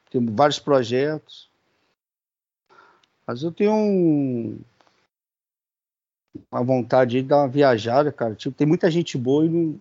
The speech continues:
não, e não é conhecido, entendeu? Eu recebo uns vídeos, vejo, pô, pessoas fazendo um excelente trabalho, cara. E não é conhecido.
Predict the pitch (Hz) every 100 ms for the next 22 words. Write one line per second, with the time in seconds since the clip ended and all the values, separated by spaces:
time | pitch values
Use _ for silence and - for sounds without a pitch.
0 | - 135 139 - 131 139 139 - - 160
1 | 165 - 123 117 104 101 104 143 - _
2 | _ _ _ _ _ _ _ _ _ _
3 | _ 110 107 - - 127 131 135 131 127
4 | 120 113 117 113 117 107 107 139 139 131
5 | 113 107 107 113 110 127 120 113 101 -
6 | 117 113 - - 113 - 123 - 120 139
7 | 131 117 110 127 - _ _ _ _ _
8 | _ _ - - - 120 139 - 139 139
9 | 123 107 127 139 - _ _ _ - -
10 | - - _ _ _ _ _ _ _ _
11 | _ _ _ _ _ _ - 123 135 160
12 | 175 185 190 180 151 220 247 151 120 -
13 | - 104 90